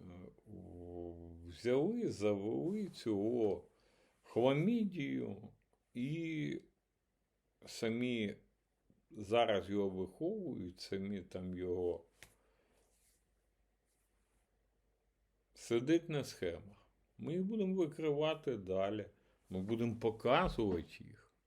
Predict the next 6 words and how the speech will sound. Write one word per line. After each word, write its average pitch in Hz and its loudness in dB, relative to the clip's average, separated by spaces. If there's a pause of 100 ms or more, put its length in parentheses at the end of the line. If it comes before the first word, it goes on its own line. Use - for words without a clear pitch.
(340)
привселюдно 98 0 (100)
і 110 2
розповідати, 104 0 (520)
де 98 4
якого 104 6
депутата 95 2